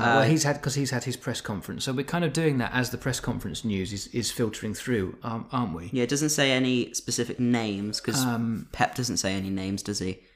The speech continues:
Speaker 1: No, no, no, no. It just says that there's new, there's new cases in and around the club. K-, we've had Kane and Spurs, on top of Son being injured, m-, possibly missing out on that double game week because Arsenal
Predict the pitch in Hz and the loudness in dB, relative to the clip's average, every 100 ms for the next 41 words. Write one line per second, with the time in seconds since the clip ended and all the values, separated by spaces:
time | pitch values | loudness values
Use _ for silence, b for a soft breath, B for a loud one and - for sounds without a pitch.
0 | b b 139 135 117 127 135 117 104 101 | b b 0 2 2 0 0 0 0 -4
1 | - - 123 127 113 85 117 117 113 104 | -4 -2 0 0 -2 -4 -4 0 -2 -2
2 | 92 - 110 113 98 117 107 - 90 - | -6 -10 -8 -6 -6 -6 -4 -4 -4 -6
3 | 113 - 123 107 101 107 104 107 101 - | -6 -6 -4 -4 -4 -4 -6 -6 -8 -8
4 | 92 87 92 b b b b b b b | -8 -8 -10 b b b b b b b
5 | - 165 147 254 - 175 160 123 143 135 | -6 -2 0 0 0 2 4 4 2 0
6 | - - 135 110 127 139 - - _ _ | 0 2 2 2 2 0 -2 -8 _ _
7 | - 120 - 190 143 - - 139 123 117 | -4 -2 0 -2 -2 -2 2 4 4 2
8 | 113 120 120 98 101 - 131 - - _ | 2 4 4 2 -4 -4 -4 -4 -12 _
9 | - 131 - 117 117 123 - 113 - 110 | -6 -4 -2 0 2 2 0 -2 -4 -4
10 | 113 - 107 104 104 101 101 - 117 110 | -4 -4 -6 -4 -4 -2 -4 -6 -6 -2
11 | 117 117 - 98 123 - | -2 -2 -6 -6 -8 -8